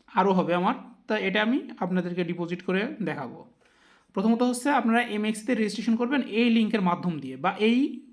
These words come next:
কোডটা ইউজ করে। এটা, এই কোডটা ইউজ করলে হচ্ছে, হবে কি, যেহেতু আমরা এমএক্সি এর <coughs> অফিসিয়াল পার্টনার, so যদি কখনো কোনো সমস্যা হয়, আমি সরাসরি তাদেরকে ইনকোয়ারি করবো এই সমস্যাটা কেন হয়েছে। যদিও আশা করছি কখনো কোনো সমস্যা হবে না, আর যদি হয়, আমি আপনাদেরকে হেল্প করতে পারবো।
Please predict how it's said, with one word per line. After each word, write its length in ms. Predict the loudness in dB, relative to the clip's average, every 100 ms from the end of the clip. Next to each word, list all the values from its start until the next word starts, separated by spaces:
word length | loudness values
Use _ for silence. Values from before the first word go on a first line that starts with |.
| _ _ -2
কোডটা 280 | -2 2 0
ইউজ 260 | 0 -4
করে। 160 | -6 -2
এটা, 140 | 0
এই 180 | 2 0
কোডটা 240 | 0 -2
ইউজ 180 | -2 -2
করলে 200 | -2 0
হচ্ছে, 220 | 0 -2
হবে 280 | -6 0 0
কি, 300 | 0 -2 -4 -20 -20 -20 _ -12 -6
যেহেতু 260 | 2 2 4
আমরা 180 | 2 4
এমএক্সি 500 | 4 4 2 2 2
এর 80 | 0 -6 -16
<coughs> 220 | -6 0 2
অফিসিয়াল 400 | 2 2 2 2
পার্টনার, 340 | -2 0 0 -2 -6 -18 _ _ _ -4
so 180 | -2 0
যদি 200 | 0 0
কখনো 280 | 0 2 2
কোনো 140 | 2
সমস্যা 420 | 0 -2 -4 -4 0
হয়, 140 | 0
আমি 240 | 2 0
সরাসরি 340 | 0 -2 -2 -2
তাদেরকে 320 | -4 -4 -4
ইনকোয়ারি 340 | -2 0 0
করবো 220 | 0 0 0
এই 100 | 0
সমস্যাটা 320 | -2 -2 -2
কেন 200 | 0 2
হয়েছে। 320 | 0 -4 -12 -18 _ _ _ _ -4
যদিও 220 | 2 4
আশা 160 | 4 2
করছি 280 | 0 0 -2
কখনো 240 | 0 0 0
কোনো 140 | 0
সমস্যা 340 | 0 -2 -2
হবে 200 | -4 -4
না, 160 | -8 -14 -20 _ _ _ -6
আর 80 | -2
যদি 180 | 2 2
হয়, 240 | 2 2
আমি 200 | 0 0
আপনাদেরকে 320 | -2 -4 -2
হেল্প 200 | -4 -6
করতে 200 | -10 -12
পারবো। 360 | -14 -14 -18